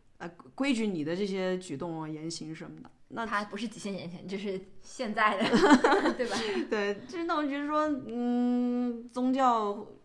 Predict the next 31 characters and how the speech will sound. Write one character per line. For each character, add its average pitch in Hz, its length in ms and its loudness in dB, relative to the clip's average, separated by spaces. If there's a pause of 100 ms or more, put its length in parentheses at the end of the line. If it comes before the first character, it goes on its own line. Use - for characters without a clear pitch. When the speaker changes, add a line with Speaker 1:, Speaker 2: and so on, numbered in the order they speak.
(140)
Speaker 1:
和 202 340 -6 (140)
宗 220 220 -6
法 175 200 -2
一 165 100 -6
样 185 300 -2
令 180 120 -6
人 170 140 -6
讨 - 260 -14
厌， 151 260 -12 (460)
就 156 120 -14
是 90 280 -16
他 180 160 -6
们 175 160 -8
都 180 160 -6
是 175 260 -8 (320)
对 190 100 0
于 170 80 2
人 165 240 -2
性 190 200 -8
的 165 80 -6
一 170 80 -4
种 156 280 -10 (680)
打 - 180 -10
压， 143 340 -8 (200)
一 156 80 -12
种， - 200 -16
一 165 100 -8
种 139 200 -8
桎 156 240 -6
梏。 151 180 -6 (400)
那 - 160 -12